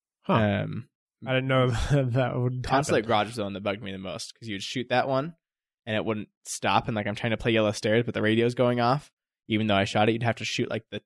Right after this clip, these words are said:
Speaker 2: thing of tools right above it, and then it would stop the radio. Stupid. Um, the other bug fix,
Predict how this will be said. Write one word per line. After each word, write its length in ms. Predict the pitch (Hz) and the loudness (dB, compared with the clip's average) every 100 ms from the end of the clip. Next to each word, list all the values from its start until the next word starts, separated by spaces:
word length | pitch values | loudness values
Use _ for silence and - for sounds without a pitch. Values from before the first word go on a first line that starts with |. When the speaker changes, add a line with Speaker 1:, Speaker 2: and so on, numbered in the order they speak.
| _ _ - | _ _ -2
Speaker 2:
thing 200 | 120 107 | -2 -2
of 120 | 104 | -6
tools 400 | - 120 113 113 | -2 2 2 2
right 140 | 110 | 2
above 240 | 101 101 110 | 2 0 2
it, 120 | - | 2
and 80 | 98 | 0
then 80 | |
it 80 | 98 | -2
would 160 | 76 104 | -2 -4
stop 280 | - 98 - | -4 -6 -4
the 60 | 101 | 0
radio. 380 | 98 98 107 127 _ _ _ _ _ _ _ _ _ | 2 4 2 0 _ _ _ _ _ _ _ _ _
Stupid. 440 | - - 92 - - _ _ _ _ - | -4 2 2 0 -8 _ _ _ _ -2
Um, 380 | 123 113 104 107 | 2 2 0 4
the 80 | 131 | 4
other 100 | 139 | 4
bug 200 | 135 131 | 0 2
fix, 440 | 143 147 - - | 0 0 -4 -10